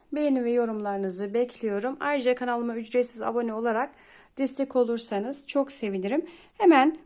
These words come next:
modelimin yapılışına geçelim. Ben modelime devam edeceğim ama sizlere yine de ilk baştan göstermek istiyorum.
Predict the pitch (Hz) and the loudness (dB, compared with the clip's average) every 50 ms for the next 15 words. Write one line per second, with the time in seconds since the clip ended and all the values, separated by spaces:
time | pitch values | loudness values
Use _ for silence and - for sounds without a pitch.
0 | _ - 330 320 294 277 233 233 233 233 262 285 277 277 240 226 - 254 277 302 | _ 2 4 4 4 4 2 2 2 2 2 0 0 0 -4 -2 -2 0 0 2
1 | 294 269 269 - - 240 220 208 208 220 262 320 339 320 294 254 220 233 214 202 | 2 2 0 0 0 -2 -2 -2 -2 0 4 6 8 8 8 6 4 2 0 0
2 | 196 190 185 214 233 254 262 254 233 220 202 185 185 175 - 196 185 - - 294 | -2 -2 0 0 2 2 4 2 2 0 0 -2 -2 -2 -2 -2 -2 0 2 2
3 | 302 285 - 269 349 - - _ _ _ _ - - - 311 294 262 254 240 220 | 4 4 4 2 0 -2 -6 _ _ _ _ -6 -4 -2 -2 0 0 0 2 2
4 | 233 240 262 262 240 214 190 226 277 330 349 - - - _ _ _ - - 277 | 2 0 0 0 0 0 0 0 -2 -2 -2 -6 -14 -20 _ _ _ -8 -8 -8
5 | 269 - - 208 185 185 180 - - - 262 285 311 311 - - _ _ _ _ | -6 -4 -4 -4 -2 -2 -4 -6 -4 -2 0 0 0 -2 -4 -12 _ _ _ _
6 | _ _ _ _ _ _ _ _ _ _ _ _ _ - 269 - 233 214 208 - | _ _ _ _ _ _ _ _ _ _ _ _ _ -12 -6 -4 -2 -2 -2 -4
7 | - - 175 - 175 190 185 190 185 - 240 220 - - - - 208 202 196 202 | -6 -6 -6 -6 -6 -6 -6 -6 -8 -6 -4 -4 -4 -4 -4 -6 -6 -6 -4 -4
8 | 233 269 311 | -4 -4 -6